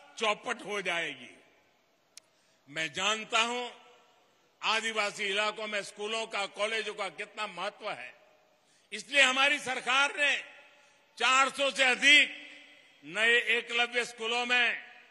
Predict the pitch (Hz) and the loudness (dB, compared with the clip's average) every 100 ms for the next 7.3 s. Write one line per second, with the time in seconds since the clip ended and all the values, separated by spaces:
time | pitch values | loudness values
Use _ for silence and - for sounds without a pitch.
0 | _ _ - 190 226 233 220 214 208 208 | _ _ -4 0 0 -2 -2 -2 -2 -6
1 | 180 208 220 220 214 208 208 220 214 214 | -6 -6 -6 -10 -6 -4 -4 -4 -4 -6
2 | 208 - 202 - 208 196 190 196 190 214 | -10 -12 -18 -12 -10 -6 -6 -6 -10 -12
3 | 175 160 139 117 - _ _ _ _ _ | -10 -12 -12 -16 -20 _ _ _ _ _
4 | _ _ _ - _ _ _ - 175 - | _ _ _ -20 _ _ _ -12 -8 -2
5 | 247 240 233 240 247 254 233 247 240 - | 2 2 0 -4 -4 -4 -2 -2 -2 -2
6 | 233 202 226 202 160 - - 233 240 240 | -6 -6 -18 -20 -20 -18 -12 -8 -8 -2
7 | 240 233 208 | 0 0 -2